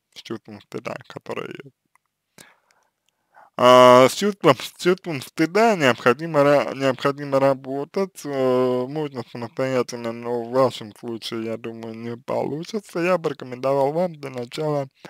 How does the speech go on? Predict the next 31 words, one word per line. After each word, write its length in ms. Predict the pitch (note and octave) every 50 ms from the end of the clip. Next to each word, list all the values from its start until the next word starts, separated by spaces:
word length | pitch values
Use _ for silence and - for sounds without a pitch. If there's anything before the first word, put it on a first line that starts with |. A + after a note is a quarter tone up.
| - _ _ - - - - - - - - - _ _
а, 640 | - - C3 B2+ B2+ B2+ B2 B2 B2 B2 B2 B2 B2+
определить, 580 | B2+ B2+ C#3 C3+ - C#3+ D3 C#3+ C#3 B2+ A#2
действительно 640 | A#2+ B2+ B2+ A#2+ - - D#3 C#3+ C3 - A#2+ A#2 A#2 A2+
ли 140 | A#2 A#2+
это 220 | B2 B2+ D#3 D#3+ E3
стыд, 360 | - _ _ D4 D4 C#4 - _
потому 380 | - D#3+ E3 D#3 D#3 D#3 D3
что 160 | C3 - - C#3+
я 60 | C#3
могу 300 | C3+ C3+ C3+ C3 C3 B2+ C3
ошибаться, 640 | C3 A#2+ - - C3 C#3 C#3 C3 B2 A#2 - - B2
и 340 | B2 B2+ C3 B2+ A#2+ A#2+ A#2+ A#2+
если, 460 | A#2+ A#2+ A#2 - - B2 A#2+ A#2+ B2+ - - - B2
если 460 | B2 C3 C3 B2+ A#2 - - A#2+ A#2+
это 200 | A#2 - A#2 A#2 A2+ - _
стыд, 220 | _ G#3 G#3 F#3+ -
то 80 | - B2+
посмотреть, 500 | - - - C3 C3 D3 E3+ E3+ E3 -
а 80 | A#2+ A2
какие 360 | - G#2+ A2 - D3 D3 C#3+
чувства 400 | B2+ - C#3 C3+ - - B2 A#2
там 360 | - _ - A#2+ A#2+ A#2 A2+ A2
еще 480 | G#2+ G#2+ G#2+ G#2 - - - A#2 A2
есть, 340 | A2+ C3 D3+ E3 F#3+ F#3+ _ _ - - - - C#3+ C3 - _ -
и 80 | C3 B2+
как 240 | - E3 E3+ E3
бы 100 | D#3+ C#3
вы 120 | B2+ C3+ C3
могли 400 | B2+ A#2+ A2+ - A#2+ B2 C3 C3+
их 500 | - - - - - B2 B2 A#2 - -
выразить, 580 | A#2+ A#2+ C3 C3 C3 C3 B2 B2+ A#2 - -